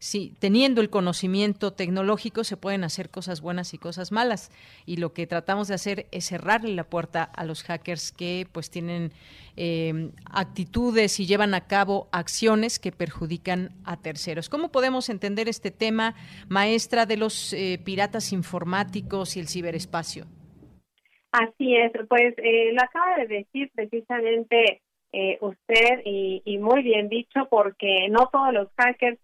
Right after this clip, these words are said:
Speaker 2: son malos. Tal vez, eh, a través de los años se ha ido distorsionando el término y regularmente se les asocia con, eh, personas que llevan a cabo acciones,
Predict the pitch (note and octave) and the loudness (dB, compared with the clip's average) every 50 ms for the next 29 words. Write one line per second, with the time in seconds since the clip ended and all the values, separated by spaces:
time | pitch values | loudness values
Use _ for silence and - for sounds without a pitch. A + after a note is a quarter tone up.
0 | A3+ G#3+ G#3 - - A3+ A3+ A3+ G#3+ G#3 G3+ G3 F#3+ F#3+ F#3+ F#3+ _ _ _ _ | -2 -2 -2 -2 0 0 0 2 4 6 6 6 6 2 -2 -4 _ _ _ _
1 | _ _ _ - C4+ C4+ C#4 C#4 C4 C4+ C4+ C4 C4 C4 C4+ C4+ - - - A3+ | _ _ _ 4 6 6 6 4 2 0 2 4 4 2 2 0 -2 -4 -4 -2
2 | A3 G#3+ G#3 G#3 G3+ - - G#3 G#3 G#3 - - A3 A3 A3 A3 A3+ A3+ B3 B3 | -2 0 0 0 -2 0 0 0 0 0 0 0 0 2 2 0 -2 0 0 0
3 | B3+ A#3+ G#3+ G#3+ - A#3 A3 A3 A3 A3 A3+ A#3 A#3+ A#3 - - A#3+ A3 G#3 G#3 | 0 0 -4 -2 0 2 2 4 2 2 0 0 0 0 -2 -2 0 2 4 4
4 | G#3 G#3 G3+ G#3+ G#3 G#3+ G#3+ G#3+ G#3 G#3 G3+ G3 F#3+ G3 G3 F#3 _ - - G3 | 4 4 2 0 0 2 4 4 4 4 4 2 0 -2 -4 -6 _ -4 -2 -2
5 | G3 F#3+ _ - G3+ F#3+ F#3+ G3 G3 G3+ G#3 G#3 G#3 G#3+ G#3+ G#3 G#3 G3 F#3 F3+ | -2 -2 _ -6 -4 -2 2 4 4 4 4 4 4 4 4 4 4 2 -2 -2
6 | F3 E3+ E3+ F3 _ - G3+ G3 G3 G3+ G3+ G3 G3 G3+ G#3 A3+ B3 - _ _ | -6 -8 -10 -8 _ 4 4 6 6 4 2 -2 -2 0 0 0 0 -2 _ _
7 | _ _ _ _ _ - D4+ F4 E4+ D#4+ B3+ G#3 G3+ G3 G#3 G#3+ A3+ A3+ A3 A3 | _ _ _ _ _ 2 2 4 4 4 2 2 4 4 4 4 4 4 0 0
8 | A3 A3 A#3+ A#3 A#3 - G#3+ G3 F#3+ F#3 F#3 F#3 F#3 - _ - G3+ F#3+ F#3 - | -2 0 -2 -2 -2 -2 -2 -2 0 0 -2 -2 -4 -6 _ -2 -2 -2 0 4
9 | A#3+ A#3+ A#3 A3+ A3+ - A#3 G#3+ G#3 G#3 _ - G3 F#3+ F#3+ F#3 F3+ F3+ E3+ F3 | 4 6 6 6 4 2 2 4 2 2 _ -2 0 0 0 0 0 0 0 0
10 | F3+ F#3 F#3 - - G#3 G3+ F#3+ - - A3 G#3+ G#3+ G#3 G#3 G#3+ G#3+ G#3+ - G#3+ | 0 0 0 4 4 4 4 4 2 0 4 4 4 6 6 4 4 2 0 -4
11 | G3 F#3+ G3 F#3+ G3 F#3+ F#3+ G3 F#3+ - F#3+ F#3 F#3 F#3 F#3+ G3 F#3 E3 E3 - | 0 2 4 4 4 4 2 0 0 4 4 6 6 6 6 4 4 4 2 -2
12 | - _ - G3+ F#3 F#3 F3+ F3+ F#3 F#3 F#3 F3+ F3+ F3 E3+ E3 E3+ F3 | -10 _ -6 -2 -2 -2 0 0 0 0 0 2 2 2 2 2 0 -2